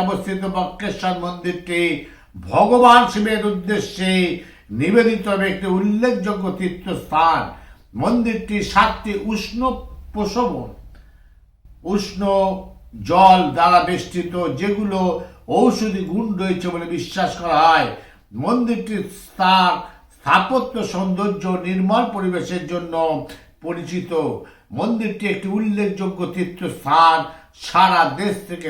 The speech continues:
ভক্তদের আকর্ষণ করে। মন্দিরের প্রধান দেবতা হলেন ভগবান শিব। একটি শিবলিঙ্গ দ্বারা প্রতিনিধিত্ব করা হয়। একান্ন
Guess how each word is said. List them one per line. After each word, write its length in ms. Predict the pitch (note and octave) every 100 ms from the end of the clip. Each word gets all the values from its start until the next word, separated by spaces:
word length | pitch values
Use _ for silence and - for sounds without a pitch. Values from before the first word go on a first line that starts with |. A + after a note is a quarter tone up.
| A2+
ভক্তদের 580 | C3 D#3 - D#3+ D#3 D3+
আকর্ষণ 400 | C#3+ D#3 - D3+ C#3
করে। 240 | C3+ C3+ B2+ G#2+ - - - -
মন্দিরের 500 | D#3+ B3+ B3 A#3 A3+
প্রধান 300 | G3 F#3+ A#3+ B3
দেবতা 340 | A3 G#3 G3+ G3+
হলেন 240 | G3+ F#3+ F3+
ভগবান 400 | D#3 F#3 F#3 F#3 F#3 -
শিব। 320 | F3+ F#3+ C3+ - - _ _ -
একটি 380 | F3+ F#3 F#3+ F3
শিবলিঙ্গ 640 | - F3+ F3+ F3 F3+ F3 F3
দ্বারা 300 | F3 E3+ E3+ E3+ D#3+ - - - _ - - _
প্রতিনিধিত্ব 760 | F#3+ G3 A3+ A#3 G3 G3 - G3+ F3
করা 180 | - D#3+ D3
হয়। 300 | E3 D3 A#2 - - _ - C#3+ G3+
একান্ন 480 | G3+ G3+ G3 G3